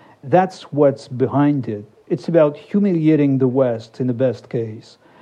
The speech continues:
It's about destroying Europe, certainly. It's about creating a new frame, a new,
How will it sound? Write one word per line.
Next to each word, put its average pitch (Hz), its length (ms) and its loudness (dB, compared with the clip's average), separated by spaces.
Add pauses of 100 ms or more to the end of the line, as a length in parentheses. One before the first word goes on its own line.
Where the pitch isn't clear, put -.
(220)
It's 135 200 -10
about 139 440 0 (640)
destroying 156 640 0
Europe, 139 380 0
certainly. 131 720 -6 (400)
It's 139 200 -4
about 156 280 4
creating 160 360 0
a 135 40 2
new 151 300 2
frame, 147 460 -4
a 123 60 -4
new, 156 720 0